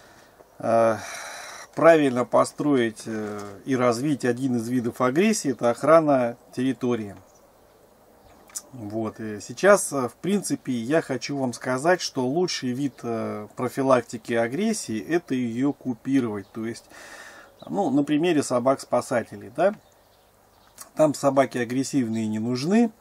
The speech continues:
абсолютно, и поэтому с щенячьего возраста мы начинаем воспитывать животное таким образом, чтобы оно не проявляло агрессию в принципе. А,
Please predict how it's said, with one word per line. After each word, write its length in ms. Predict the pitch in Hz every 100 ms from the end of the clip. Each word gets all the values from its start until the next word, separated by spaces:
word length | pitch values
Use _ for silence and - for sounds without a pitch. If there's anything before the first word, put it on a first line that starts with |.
| - - - - - -
абсолютно, 760 | - 139 - 165 170 160 139 127
и 160 | 117 135
поэтому 1400 | 127 131 123 123 120 120 117 113 104 104 104 104 110
с 120 | - -
щенячьего 600 | 156 156 131 - 127 143
возраста 520 | 196 214 156 - 123
мы 160 | 139
начинаем 520 | 139 117 123 127 123 117
воспитывать 640 | 123 - 139 120 113 110
животное 640 | 127 123 123 113 113 104 -
таким 300 | - 143 180
образом, 440 | 220 180 143 135
чтобы 520 | 117 - 151 135 120 123
оно 200 | 156 175
не 200 | 151 151
проявляло 680 | 135 131 123 143 160 127 117
агрессию 520 | 110 139 139 - 120
в 60 |
принципе. 640 | - 123 127 - 107 98 87 _ _ - - - - - - - -
А, 260 | 104 -